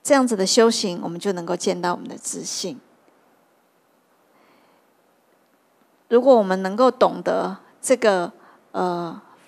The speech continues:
这个方法的话，哈，照着这个方法去修啊，这个就叫做般若行。如果我们不修呢，就是凡夫啊，不修是凡夫，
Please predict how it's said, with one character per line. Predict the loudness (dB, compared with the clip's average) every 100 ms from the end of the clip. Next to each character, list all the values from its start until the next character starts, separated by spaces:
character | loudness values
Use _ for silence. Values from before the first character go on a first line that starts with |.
| _ _ _ _ _ _ _ -2
这 | 0
个 | 2
方 | 2 2 2
法 | 0
的 | 0 -2
话， | -2 -2
哈， | -6 -16 -20 _ _ _ _
照 | 4 4
着 | 4 -2
这 | -2
个 |
方 | 0 0 -2
法 | -6
去 | -6
修 | -4 -2 0 0
啊， | -4 -12 -12
这 | -8
个 | -6
就 | -6 -4
叫 | -4 -4
做 | -6
般 | -4 -2 -2
若 | -4 -6 -8 _ _
行。 | -6 -6 -8 -14 -20 _ _ _ _ _ _ _ _ _ _ _ _ -6
如 | 4
果 | 4
我 |
们 | 4 2
不 | 2
修 | 4 6 6 4
呢， | 2 0
就 | -2 -4
是 | -4
凡 | -6 -6 -8
夫 | -10 -8 -8 -10 -12
啊， | -6
不 | -4
修 | -2 -2 -2
是 | -4
凡 | -4 -6 -10
夫， | -8 -8 -8